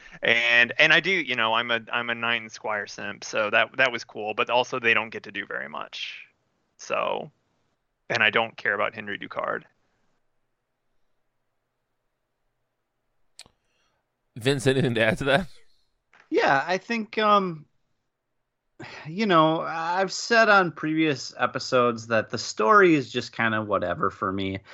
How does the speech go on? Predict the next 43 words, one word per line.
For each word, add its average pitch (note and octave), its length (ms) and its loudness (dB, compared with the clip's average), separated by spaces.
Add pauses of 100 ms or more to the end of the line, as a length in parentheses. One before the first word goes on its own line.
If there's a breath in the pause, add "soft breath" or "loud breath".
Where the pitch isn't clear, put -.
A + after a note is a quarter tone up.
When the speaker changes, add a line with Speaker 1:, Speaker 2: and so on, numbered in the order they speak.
(440 loud breath)
Speaker 3:
I - 100 0
think C#3 220 2
it's C#3 160 0
fairly B2+ 340 4
standard A2+ 480 0
stuff. G2 500 0
The C#3 100 0
Ducard C#3+ 520 4
stuff, C#3+ 420 0
other F3 260 0
than E3 140 -2
him C#3+ 280 -2
being B2+ 500 0
kind A#2 280 0
of G#2+ 120 -4
like A2+ 220 0
a, F#2+ 280 0 (840 soft breath)
a A#2+ 120 0
likable A2 580 0
rogue G#2 380 4
in A#2 180 2
this, B2 480 -2 (140)
um, G2 500 0 (1300)
you A2+ 120 2
know, G2+ 160 4
there's, G#2 160 2
there's B2 300 -2
not C#3 360 4
really B2 400 0
any A2+ 180 -2
new A2 200 -6
territory G#2 640 -2
there. G#2 400 2 (640 loud breath)
The D#3+ 120 -2
thing C4+ 280 4
that A#3 100 6
I F#3 60 8
really D3+ 360 6
like A2+ 360 2
and A#2 140 -6
that A2+ 80 -2
I A2+ 80 4
appreciated G#2+ 920 -4